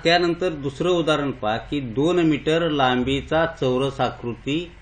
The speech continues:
कागदाचा तुकडा घेऊन त्याचे चार समान आकाराचे तुकडे केले. सर्व रुमालांना बाजूने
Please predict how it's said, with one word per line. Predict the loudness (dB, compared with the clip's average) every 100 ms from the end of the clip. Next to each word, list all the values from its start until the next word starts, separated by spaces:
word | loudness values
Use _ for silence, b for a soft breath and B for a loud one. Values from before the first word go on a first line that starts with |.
| -20 -20 -20 -20 0
कागदाचा | 2 2 2 2 2 0 -2 -4 -8
तुकडा | -6 0 2 2
घेऊन | 0 -2 -2 -2
त्याचे | -2 -4 -2 -4 -4 -2
चार | 4 4 4
समान | 0 -2 0 0
आकाराचे | 0 -2 -2 -2 -2 -6
तुकडे | -10 -10 -6 -6
केले. | -4 -4 -2 -2 -4 -14 -20 -20 -20 -20 -20 -20 -20 -20 -20 -20 -20 -20 -20 -20 -2
सर्व | 2 4 4
रुमालांना | 4 4 2 2 2 0 -2 -2
बाजूने | -2 -2 -2 -2